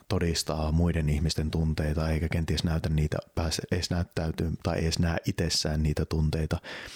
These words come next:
niin, niin ei oo koskaan päässyt kokemaan sitä penetroijan roolia. Ja sen takia sit se voi myös olla niin, että sit to-, jollekin ihmiselle se saattaa olla tosi, tosi, tosi, tosi vaikea, ö, ol-, ottaa vastaan sen toisen penetraatioa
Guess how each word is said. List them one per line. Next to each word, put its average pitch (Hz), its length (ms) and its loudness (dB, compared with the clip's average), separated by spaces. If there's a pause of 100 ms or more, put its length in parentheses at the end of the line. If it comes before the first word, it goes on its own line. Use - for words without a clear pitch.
(640)
niin, 78 160 4
niin 76 220 2
ei 82 120 4
oo - 80 -2
koskaan 82 340 -2
päässyt 76 260 -2
kokemaan 73 500 0
sitä - 220 0
penetroijan 87 760 0
roolia. - 440 0 (840)
Ja 80 240 2
sen 90 200 0
takia 85 240 0
sit - 180 0
se 80 80 0
voi 82 140 4
myös 80 200 0
olla 90 240 2
niin, 80 260 2
että 80 180 -4
sit - 180 -4 (160)
to-, 90 240 0
jollekin 87 360 0
ihmiselle 82 340 2
se - 120 -2
saattaa 87 340 -2
olla 85 100 0
tosi, 87 480 -2 (300)
tosi, 92 200 0
tosi, 104 280 -2
tosi 90 340 -2
vaikea, 82 600 0 (800)
ö, - 20 2 (280)
ol-, 107 260 0
ottaa 85 320 -2
vastaan 87 440 0
sen 82 160 0
toisen 82 300 0
penetraatioa 80 960 -2